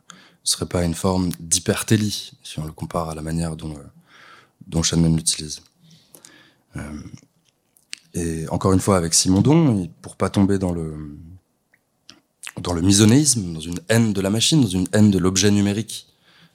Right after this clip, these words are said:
euh, qui conserve, euh, un potentiel énorme, euh, je pense que, euh, il faut suivre, euh,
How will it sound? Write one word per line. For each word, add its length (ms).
euh, 400
qui 100
conserve, 640
euh, 300
un 80
potentiel 460
énorme, 400
euh, 300
je 120
pense 260
que, 420
euh, 360
il 100
faut 140
suivre, 580
euh, 340